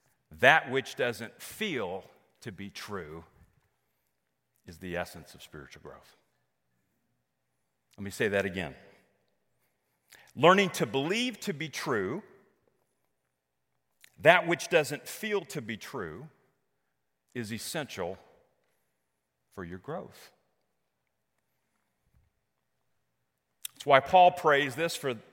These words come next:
you know, lots of his churches. He prays this in Ephesians one. He says, "I, that the eyes of their hearts would be enlightened,"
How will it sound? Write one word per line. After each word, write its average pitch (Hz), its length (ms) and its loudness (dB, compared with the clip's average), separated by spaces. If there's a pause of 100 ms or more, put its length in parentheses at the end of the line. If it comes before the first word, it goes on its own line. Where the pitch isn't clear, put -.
(100)
you 135 120 -6
know, 110 80 -4
lots 147 260 6
of 123 120 -6
his 131 140 -6
churches. 143 440 -4
He 131 100 -10
prays 151 300 2
this 147 200 -2
in 131 120 -6
Ephesians 147 500 -6 (500)
one. 180 220 6
He 165 140 -2
says, 156 220 4
"I, 151 200 8 (240)
that 160 160 2
the 156 220 -8
eyes 180 420 2
of 147 240 -2
their 139 160 -2
hearts 131 800 0 (1040)
would 107 200 -18
be 113 160 -16
enlightened," 95 600 -18